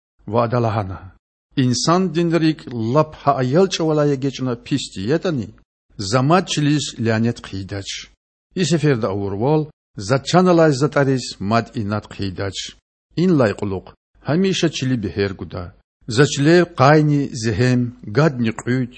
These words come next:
юғни ефриж жеда. Аллах ти нюхазни адан рухай ризлахана. Ин хе,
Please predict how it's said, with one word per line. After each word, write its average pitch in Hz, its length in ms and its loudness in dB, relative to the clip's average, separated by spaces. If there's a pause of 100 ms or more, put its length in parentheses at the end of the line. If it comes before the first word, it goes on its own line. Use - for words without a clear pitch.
юғни 139 500 2 (160)
ефриж 113 320 -4 (120)
жеда. 90 440 -8 (640)
Аллах 117 440 2
ти 139 200 -2
нюхазни 131 680 2
адан 110 320 -4
рухай 113 360 -2
ризлахана. 98 720 -8 (380)
Ин 113 180 -4
хе, 120 360 -2